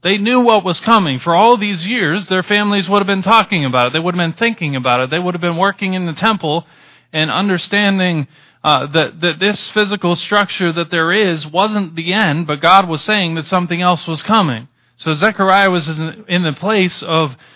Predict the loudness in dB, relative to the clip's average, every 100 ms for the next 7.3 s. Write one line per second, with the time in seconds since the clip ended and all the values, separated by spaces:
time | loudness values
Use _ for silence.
0 | _ _ -2 -2 -2 -6 -2 0 2 0
1 | -2 -2 -4 -2 -2 0 0 0 0 -2
2 | -4 -4 -4 -4 -6 -6 0 2 2 2
3 | 0 0 -2 -2 -2 -2 -2 0 0 0
4 | 0 0 -2 -2 -2 -2 -4 -2 -2 0
5 | -2 -2 0 2 0 -4 -2 -4 -2 -4
6 | -2 0 2 0 -2 -2 0 2 0 -2
7 | -2 -4